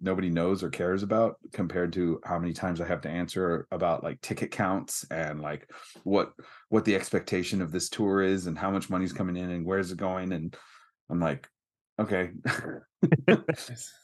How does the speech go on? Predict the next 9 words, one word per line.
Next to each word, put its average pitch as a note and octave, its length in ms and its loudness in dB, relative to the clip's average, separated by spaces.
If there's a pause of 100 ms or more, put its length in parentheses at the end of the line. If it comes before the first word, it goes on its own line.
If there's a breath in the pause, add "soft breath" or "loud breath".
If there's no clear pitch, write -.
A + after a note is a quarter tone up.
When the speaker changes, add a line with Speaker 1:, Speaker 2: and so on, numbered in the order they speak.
Speaker 1:
I B2 80 8
love D3 220 10
Tsunami A#2 420 6
Bomb, F#2 240 2
but F2 100 -2
it's F2 140 -6
fu-, G#2 120 2
it's, G2 380 0 (180)
it's, - 280 -2